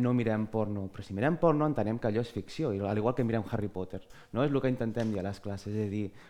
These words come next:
comencem a ser crítiques i començar a crear identitats, expressions, persones, des del respecte, des de l'empatia, i això és lo que de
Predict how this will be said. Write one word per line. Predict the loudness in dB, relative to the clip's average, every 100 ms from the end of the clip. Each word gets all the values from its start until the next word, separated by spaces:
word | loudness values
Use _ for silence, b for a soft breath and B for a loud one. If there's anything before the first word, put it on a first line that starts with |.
| B
comencem | 0 2 2
a | 2
ser | 2 2
crítiques | 2 0 0 0 0
i | -4
començar | -4 -4 -4 -2 0 0
a |
crear | 0 2 2 0
identitats, | -2 -4 -4 -2 -4 -4
expressions, | -8 -8 -6 -2 -2 -4
persones, | -2 -2 -2 -2 2 2 0 -6 -14 b b b _
des | 0 2 2
del | 0 0 -6 -10
respecte, | -10 0 0 2 2
des | 2
de | 0
l'empatia, | -2 -2 -2 2 2 0 -4 B B
i | -2
això | 0
és | 2
lo | 0 0
que |
de | -2